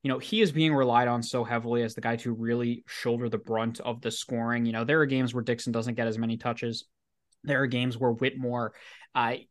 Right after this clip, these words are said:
isn't as effective, um, as we know that talent can be. For Villanova to succeed, they need Caleb Daniels to pour in points, and especially in conference play, I think he's been very, very good. And I, while he'll go through these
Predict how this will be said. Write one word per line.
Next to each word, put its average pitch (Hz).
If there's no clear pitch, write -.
isn't 131
as 120
effective, 120
um, 113
as 113
we 120
know 113
that 110
talent 117
can 117
be. 113
For 147
Villanova 147
to 127
succeed, 127
they 131
need 117
Caleb 107
Daniels 107
to -
pour 117
in 107
points, 110
and 113
especially 131
in 107
conference 117
play, 165
I 170
think 165
he's 156
been 156
very, 147
very 147
good. 139
And 123
I, 147
while 160
he'll 170
go 160
through 160
these 135